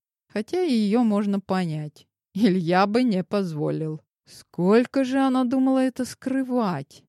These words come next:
И тут он понял. Работать на него достаточно долго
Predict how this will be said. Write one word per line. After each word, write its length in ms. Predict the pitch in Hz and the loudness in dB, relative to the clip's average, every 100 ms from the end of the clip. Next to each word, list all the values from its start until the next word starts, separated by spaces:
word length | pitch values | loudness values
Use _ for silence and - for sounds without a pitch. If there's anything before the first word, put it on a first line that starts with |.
| _ _ | _ _
И 100 | 190 | -14
тут 280 | - 240 226 | -6 -6 -2
он 220 | 220 214 | -2 -2
понял. 800 | - 196 190 180 165 156 156 151 _ _ _ | -6 -6 -2 -2 -4 -6 -10 -14 _ _ _
Работать 800 | 190 202 226 214 247 277 262 226 | -2 2 2 2 2 2 2 0
на 140 | 220 220 | 0 0
него 340 | 220 220 254 | 0 0 0
достаточно 880 | 220 196 - 233 233 180 - 170 156 | 2 -2 0 -2 0 -4 -6 -8 -8
долго 720 | 151 190 285 330 233 165 156 | -4 -2 0 0 -2 -6 -10